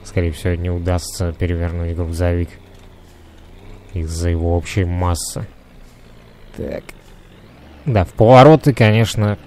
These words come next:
плавно, очень плавно заходим. Но, я думаю, не сильно много времени мы теряем.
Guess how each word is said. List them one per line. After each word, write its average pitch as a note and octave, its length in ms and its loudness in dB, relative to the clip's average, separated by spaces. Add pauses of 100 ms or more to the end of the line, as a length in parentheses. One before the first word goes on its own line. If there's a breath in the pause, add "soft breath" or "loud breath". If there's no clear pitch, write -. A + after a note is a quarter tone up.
плавно, F#2+ 560 0
очень F#2 280 -4
плавно F2 380 -4
заходим. B2+ 560 2 (1600)
Но, F2+ 300 -2
я F2 100 -2
думаю, F2 340 -4
не F#2 140 -2
сильно F2 340 -6
много E2+ 260 -6
времени E2+ 340 -4
мы E2 160 -6
теряем. A#2 480 -2